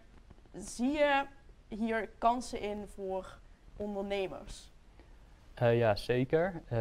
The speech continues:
Speaker 2: dus als je kijkt naar Changing Life, Changing Life is eigenlijk echt een health- en wellnessbedrijf
Speaker 1: Ja.
Speaker 2: met technologie als hart. Dus, eh, eh, ehm, vaak worden we ook wel meer als techbedrijf, eh, gezien. En dat is ook wel logisch, omdat technologie ons hart vormt. Eh, zonder technologie, ja, dan wordt het heel lastig om, om,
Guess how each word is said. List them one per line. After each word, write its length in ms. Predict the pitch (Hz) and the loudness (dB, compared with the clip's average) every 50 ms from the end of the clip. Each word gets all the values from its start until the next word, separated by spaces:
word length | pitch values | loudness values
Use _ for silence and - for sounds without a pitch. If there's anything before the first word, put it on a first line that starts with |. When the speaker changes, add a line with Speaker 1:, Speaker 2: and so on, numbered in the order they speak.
| 110 | 2
Speaker 2:
dus 220 | 110 113 110 - - | 2 2 2 2 -2
als 140 | - 113 - | -4 -4 -4
je 80 | - | -2
kijkt 200 | - - 120 123 | 0 2 2 2
naar 100 | - 120 - | 0 -2 0
Changing 380 | - 123 123 120 113 113 110 | 2 4 4 4 4 4 8
Life, 340 | 113 113 123 127 131 131 - - | 8 10 10 10 8 6 2 0
Changing 380 | - 123 127 123 120 120 117 117 | 2 4 4 6 6 6 6 8
Life 200 | 123 123 120 - | 8 6 6 2
is 100 | 107 - | -2 0
eigenlijk 400 | - 117 120 117 - - 110 - | 2 2 2 2 0 -2 -2 -2
echt 260 | - 127 - - - | -2 -2 -2 0 0
een 120 | 123 113 | 0 0
health- 300 | 110 113 110 117 117 - | 4 4 6 4 4 2
en 100 | 120 113 | 0 2
wellnessbedrijf 840 | 110 113 123 135 139 135 - - 131 127 120 127 131 151 156 - - - - | 4 4 4 4 2 0 0 0 2 4 6 6 6 4 2 -2 -10 -18 -8
Speaker 1:
Ja. 220 | - 240 226 214 - | -4 -2 -2 0 2
Speaker 2:
met 200 | - 117 117 - | 4 2 4 6
technologie 600 | - 120 - - 117 113 117 - - 135 131 123 | 6 4 4 4 2 0 0 2 2 2 4 4
als 140 | 120 113 - | 4 2 2
hart. 340 | - 104 95 - - - - - - - - - - - - - - | 4 4 4 4 2 -4 -16 -18 -20 -20 -20 -20 -20 -20 -20 -12 0
Dus, 300 | - 110 110 107 - - | 4 4 6 6 4 2
eh, 240 | 107 107 104 101 101 107 - - | 4 4 6 6 4 4 2 2
eh, 300 | 110 104 101 104 101 101 98 104 - - - - - - | 2 2 2 2 2 0 0 -2 -4 -8 -16 -18 -12 -10
ehm, 160 | 113 104 101 101 | -8 -6 -6 -8
vaak 300 | 98 - - 104 107 104 | 2 8 8 10 10 8
worden 180 | - 110 104 104 | 6 4 4 4
we 60 | - | 4
ook 100 | 117 104 | 2 2
wel 280 | - 104 104 104 104 107 | 4 4 6 6 4 4
meer 220 | 107 110 110 104 | 2 2 2 0
als 140 | 104 - - | -2 -4 -2
techbedrijf, 1080 | - 127 131 - - - - - - - - 123 113 120 120 120 120 123 120 - - - - - - - - - - | 0 0 0 0 -4 -10 -14 -18 -12 -2 0 4 6 8 8 6 6 4 0 -8 -14 -18 -18 -20 -20 -20 -20 -8 -4
eh, 360 | 117 113 110 110 113 113 113 113 | -4 -2 -2 -2 -2 -2 -4 -4
gezien. 460 | 110 - 120 110 - 113 113 123 135 139 | -2 0 0 0 2 2 2 2 0 0
En 100 | - 117 | 0 0
dat 120 | 110 107 - | 0 0 0
is 100 | - - | 0 -2
ook 100 | 113 - | 2 4
wel 120 | 113 107 | 4 6
logisch, 480 | 107 117 127 127 - - 120 117 113 - | 6 6 6 4 4 0 -2 -2 -2 -2
omdat 240 | 110 107 - - - | -2 -2 -2 0 0
technologie 540 | 117 113 - - 104 107 101 - 117 110 | 0 0 2 0 0 -2 0 0 -2 0
ons 160 | 107 107 101 - | 0 -2 -2 2
hart 220 | 104 104 101 - | 2 2 2 2
vormt. 400 | - - - - - - - - | -2 -10 -10 -10 -10 -12 -14 -16
Eh, 80 | - - | -14 -12
zonder 280 | - - 117 117 110 104 | -6 -2 0 0 0 4
technologie, 540 | - 120 113 - 127 107 101 - - 131 123 | 4 4 4 4 2 0 0 2 2 2 4
ja, 240 | 120 113 104 98 95 | 6 6 6 6 6
dan 320 | 101 104 101 107 104 104 | 4 2 2 2 2 2
wordt 180 | - 110 107 107 | 4 4 4 2
het 80 | 101 | 2
heel 180 | 113 117 123 120 | 2 4 4 6
lastig 400 | 113 120 123 - - - - - | 6 4 4 2 -2 -6 -4 -2
om, 220 | 113 113 113 110 - | -2 0 0 -2 -2
om, 320 | - 120 113 110 107 - | -2 -2 -2 -2 -2 -4